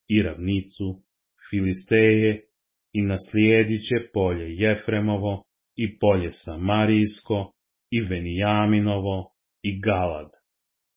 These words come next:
I zarobljena vojska sinova Izraeljevih naslijedit će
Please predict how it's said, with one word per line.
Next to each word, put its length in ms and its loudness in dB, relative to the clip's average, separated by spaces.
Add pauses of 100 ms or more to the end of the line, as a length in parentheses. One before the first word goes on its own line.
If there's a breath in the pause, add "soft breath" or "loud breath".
(340)
I 140 -2
zarobljena 760 2
vojska 600 -2
sinova 640 -6
Izraeljevih 1000 0 (800)
naslijedit 880 2 (100)
će 100 -2